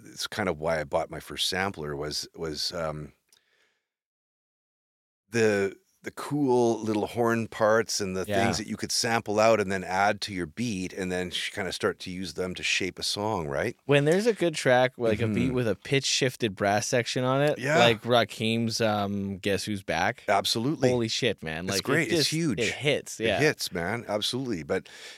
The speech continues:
Speaker 1: but it's also the producer putting those things together,
Speaker 2: Yeah.
Speaker 1: right? And knowing that they'll go together.
Speaker 2: Mm-hmm.
Speaker 1: Um, now, I've gotten to the point now where <clears throat>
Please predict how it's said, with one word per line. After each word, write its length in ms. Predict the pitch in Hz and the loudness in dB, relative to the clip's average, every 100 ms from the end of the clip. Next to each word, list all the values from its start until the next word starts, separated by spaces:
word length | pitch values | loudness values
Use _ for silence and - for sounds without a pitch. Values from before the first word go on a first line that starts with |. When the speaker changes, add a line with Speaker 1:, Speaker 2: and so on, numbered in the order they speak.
| - | -4
Speaker 1:
but 80 | 113 | 0
it's 140 | 113 139 | 2 4
also 280 | 135 - 113 | 6 4 0
the 160 | 101 | -2
producer 420 | - 104 104 - | -4 -2 -2 -2
putting 320 | - - 101 98 | -2 0 0 0
those 240 | 90 - | -2 -2
things 180 | 92 80 | -6 -8
together, 380 | 78 76 123 110 | -6 2 4 4
Speaker 2:
Yeah. 140 | 110 | 2
Speaker 1:
right? 260 | 78 82 90 | 0 0 0
And 140 | 82 | 0
knowing 260 | 85 87 92 | -2 -2 -2
that 140 | 82 | -4
they'll 120 | 78 | -6
go 160 | 78 73 | -6 -8
together. 440 | 69 65 62 - - | -10 -12 -14 -16 -12
Speaker 2:
Mm-hmm. 420 | 107 107 113 - 90 | -6 -4 -6 -6 -4
Speaker 1:
Um, 320 | 87 85 82 _ _ - _ | -4 -4 -8 _ _ -20 _
now, 380 | 107 110 101 98 - | 0 2 4 2 2
I've 200 | 107 98 | 2 6
gotten 240 | 110 98 | 4 4
to 40 | |
the 100 | 92 | -2
point 280 | 90 - 98 | -4 -2 -2
now 240 | 90 92 92 | 2 2 4
where 360 | 90 85 82 - _ _ _ _ _ | 4 2 0 -4 _ _ _ _ _
<clears throat> 0 | _ | _